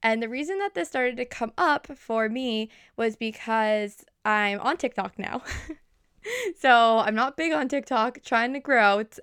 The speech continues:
at Girls Gone Healthy. But on TikTok, there's a culture of being really,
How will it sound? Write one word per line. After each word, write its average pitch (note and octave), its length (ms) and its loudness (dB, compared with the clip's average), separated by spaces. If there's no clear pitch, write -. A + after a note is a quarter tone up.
at C4+ 200 2
Girls C#4 260 0
Gone B3 200 -2
Healthy. G#3 520 -4
But C4 380 6
on A#3+ 200 0
TikTok, C#4 420 -2
there's B3 160 -4
a A#3 100 -6
culture A#3 640 -4
of G#3+ 240 -2
being F4 340 -6
really, C4+ 520 -8